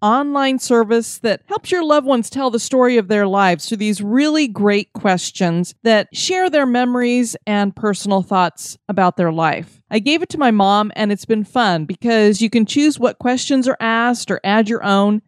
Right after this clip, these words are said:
And then when your receiver answers, you get an email of that answer. The way this works is whoever you give it to gets a question every week for a year, and at the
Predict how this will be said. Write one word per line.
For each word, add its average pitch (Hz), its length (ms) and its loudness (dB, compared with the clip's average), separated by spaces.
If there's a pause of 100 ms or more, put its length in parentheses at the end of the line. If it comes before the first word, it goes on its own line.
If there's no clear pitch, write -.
And 254 140 2
then 320 140 0
when 339 100 -4
your 294 140 0
receiver 269 680 -2
answers, 349 720 0
you 269 160 4
get 269 220 2
an 254 220 -2
email 185 720 -2
of 226 200 0
that 190 200 2
answer. 185 560 -4 (240)
The 208 100 -6
way 254 160 0
this 247 180 -2
works 247 540 0
is 220 320 2
whoever 247 300 2
you 262 120 2
give 240 220 0
it 254 140 -2
to 269 180 2
gets 220 220 0
a 202 40 2
question 220 640 0
every 269 320 0
week 254 320 -2
for 285 320 0
a 330 60 2
year, 226 400 2
and 202 140 -2
at 196 100 -2
the - 180 -12